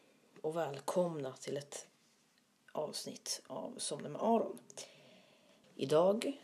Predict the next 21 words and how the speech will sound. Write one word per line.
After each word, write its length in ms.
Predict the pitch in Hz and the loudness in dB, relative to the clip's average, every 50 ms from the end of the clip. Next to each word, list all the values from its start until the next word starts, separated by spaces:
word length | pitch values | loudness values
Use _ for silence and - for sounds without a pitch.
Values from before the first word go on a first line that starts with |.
| - | -10
så 280 | - - - - - - - | -8 -4 -4 -4 -4 -4 0
är 200 | 151 160 160 160 | 2 4 4 4
det 360 | 160 165 160 160 156 151 156 | 4 2 2 2 2 0 -2
lite 200 | 160 160 - 170 160 | -4 -6 -8 -6 -6
grejer 380 | 165 170 175 165 156 151 147 | 0 4 4 4 4 4 2
i 60 | 151 | 0
bakgrunden. 800 | 147 151 143 139 - - 135 135 131 131 139 143 185 214 226 - | 4 4 2 2 2 -2 -4 -6 -4 -2 -2 -2 0 -2 -4 -4
Det 140 | - 151 156 | -4 -4 -4
brukar 280 | 151 165 165 156 160 147 | -2 -2 -4 -2 -2 -2
det 80 | 156 | -2
ofta 240 | 160 156 - - 151 | -2 -2 -2 -4 -4
vara. 380 | 143 147 135 131 131 143 - - - - - - - - - - - | -4 -4 -4 -4 -6 -8 -8 -10 -16 -20 -20 -20 -20 -20 -20 -14 -10
Och 80 | - 156 | -4 -4
jag 100 | 160 151 | -2 -2
ber 80 | 156 | 0
väldigt 240 | 151 160 151 147 156 | -2 -2 -2 -2 -4
mycket 140 | 151 - - | -6 -8 -8
om 80 | - - | -8 -6
ursäkt 1000 | - 170 143 135 - - - - - - - - - - - - - - - - | -4 -6 -4 -6 -6 -6 -4 -4 -4 -2 -2 -2 -2 -2 -4 -4 -6 -8 -12 -10
för 120 | - 165 | -10 -6
det. 200 | 147 143 151 180 | -2 -2 -2 -2